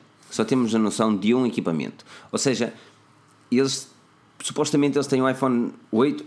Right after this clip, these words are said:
ok, vamos chamar-lhe o oito, não é? Oito e oito Plus, ok? Nós temos o modelo Plus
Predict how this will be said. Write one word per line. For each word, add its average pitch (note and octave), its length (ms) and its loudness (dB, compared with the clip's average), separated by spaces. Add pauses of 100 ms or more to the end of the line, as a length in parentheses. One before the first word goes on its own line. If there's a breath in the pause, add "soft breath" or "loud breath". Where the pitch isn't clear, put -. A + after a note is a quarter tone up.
(120)
ok, G2+ 220 0
vamos F#2+ 420 -2
chamar-lhe G#2 460 0
o G2 60 2
oito, F#2 220 0
não E2 80 0
é? E2 220 -4
Oito C3 320 0
e A#2 120 2
oito B2 200 -2
Plus, F2 680 -4 (100)
ok? G2 540 -4
Nós A2 180 2
temos C3+ 200 0
o B2 60 2
modelo A#2+ 200 2
Plus G2 300 -2